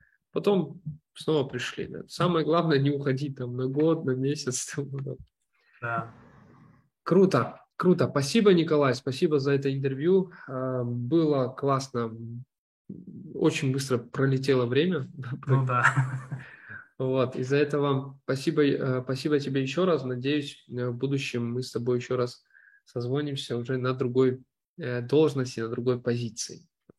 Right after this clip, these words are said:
Speaker 2: Да, да. Не, можем уже. Мне уже дали старшего, э, старший специалист отдела разработки программ
Speaker 1: О,
Speaker 2: обучения.
Speaker 1: круто, круто. Поздравляю, поздравляю.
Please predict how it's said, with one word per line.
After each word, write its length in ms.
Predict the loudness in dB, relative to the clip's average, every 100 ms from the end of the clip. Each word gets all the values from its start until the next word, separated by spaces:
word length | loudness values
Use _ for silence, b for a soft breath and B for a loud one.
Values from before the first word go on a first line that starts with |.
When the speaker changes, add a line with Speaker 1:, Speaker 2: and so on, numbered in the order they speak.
| _ _
Speaker 2:
Да, 520 | _ 6 8 6 2 -6 -10
да. 400 | -4 0 -2 -4 -10
Не, 300 | -4 0 2
можем 340 | 4 4 2
уже. 440 | 4 4 2 -2 -8 _ _
Мне 320 | -6 -2 0
уже 240 | 2 2 2
дали 200 | 2 0
старшего, 640 | 2 0 0 -4 -6 -8 -12 _ _
э, 40 | -12 -8 -6 -6 -10 _
старший 580 | -20 -6 -6 -6 -8
специалист 540 | -10 -10 -6 -4 -4 -4
отдела 360 | -4 -2 -4
разработки 540 | -2 -2 -4 -6 -14 _
программ 280 | -12 -6 0
Speaker 1:
О, 100 | 2
Speaker 2:
обучения. 320 | 2 -2 -12
Speaker 1:
круто, 500 | -6 0 0 -2 -12 -14 _
круто. 560 | -6 0 0 0 -8 -6
Поздравляю, 640 | -4 0 0 2 0 -2 -4
поздравляю. 560 | -10 -8 -8 -8 -10